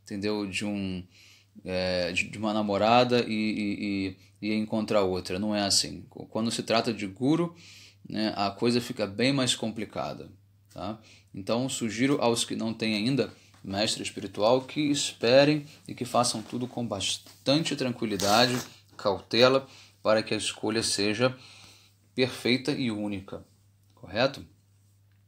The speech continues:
Verso trinta e dois. Ó Partha, por se abrigar em mim, até mesmo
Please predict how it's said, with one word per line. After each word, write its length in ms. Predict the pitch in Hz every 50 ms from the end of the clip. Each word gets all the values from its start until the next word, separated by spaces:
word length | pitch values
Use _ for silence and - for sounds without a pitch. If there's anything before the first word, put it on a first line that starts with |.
| _ _ _ - - - - - - - - - _ - -
Verso 260 | - 104 101 - 117
trinta 280 | - 117 123 117 120
e 80 | 120 110
dois. 560 | 95 98 95 90 82 85 - - - - - - _ _ _ _ _ _ _ _ _ _ _ _ _ _ _ _ - - - - - - - - - - - - _ _ _ _ _ _ - - - - _ _ _ _
Ó 160 | - 131 139
Partha, 560 | 139 - 123 131 135 135 135 - 113 90 - - _ _ _ _ _ _ _ _ _ _ _ _ _ _ _ _ _ _ _ _ _ _ _ _ _ _ - - _
por 140 | - 165 165
se 140 | - - 170
abrigar 420 | 156 147 143 117 113 113 110 110
em 120 | 110 110 107
mim, 340 | 104 113 143 160 143 143 - _ _ _ _ _ _ _ - _ _ -
até 220 | 120 120 - 143
mesmo 600 | 135 139 151 170 180 160 127 117 101 92 90 -